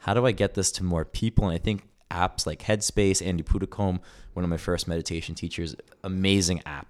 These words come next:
I always recommend Headspace. Uh, Calm is another app. So those apps are out there, and I think, uh,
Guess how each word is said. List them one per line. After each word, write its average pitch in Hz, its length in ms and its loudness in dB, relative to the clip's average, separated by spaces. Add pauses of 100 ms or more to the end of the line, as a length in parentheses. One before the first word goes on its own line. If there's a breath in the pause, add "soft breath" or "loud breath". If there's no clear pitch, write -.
I 82 80 -2
always 90 260 2
recommend 78 360 -6
Headspace. - 500 -8 (500 loud breath)
Uh, 73 400 -4 (120)
Calm 87 400 -2
is 82 100 -6
another 82 300 -6
app. 85 200 -8
So 127 100 0
those 165 220 2
apps 104 380 0
are 90 160 -8
out 85 240 -2
there, 107 460 0
and 98 160 -2
I 95 60 -2
think, 143 240 -6
uh, 110 120 -2